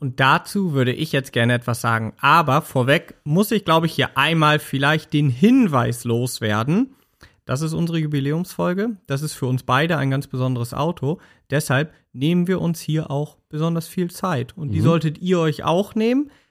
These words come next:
Speaker 1: Es wird auch sehr nerdig bei diesem Auto, ganz sicher. Es gibt viele Zahlen,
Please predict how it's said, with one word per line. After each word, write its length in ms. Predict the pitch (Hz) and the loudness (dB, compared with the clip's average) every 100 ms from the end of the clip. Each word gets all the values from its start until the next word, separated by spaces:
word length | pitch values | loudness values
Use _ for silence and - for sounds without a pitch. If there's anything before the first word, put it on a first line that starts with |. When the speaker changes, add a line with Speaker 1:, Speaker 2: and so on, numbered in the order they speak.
| _ | _
Speaker 1:
Es 220 | - 143 | -4 0
wird 240 | 156 208 - | 4 2 4
auch 240 | 160 151 | 0 0
sehr 640 | - 123 165 180 180 190 - _ | -4 2 4 6 4 2 -6 _
nerdig 800 | 127 127 131 156 175 254 - - - | 0 4 6 4 2 -2 -6 -16 -6
bei 100 | 196 | -4
diesem 540 | 196 202 208 214 226 | -2 0 2 2 0
Auto, 500 | 233 185 196 226 254 | -2 -2 -2 -2 -4
ganz 300 | 247 143 139 | -2 0 0
sicher. 340 | 170 196 226 220 | 0 -2 -2 -2
Es 160 | 185 | -6
gibt 220 | - 156 - | -6 -6 -6
viele 340 | - 269 247 | -6 -4 -4
Zahlen, 680 | - 196 190 190 196 196 | -2 2 2 4 4 2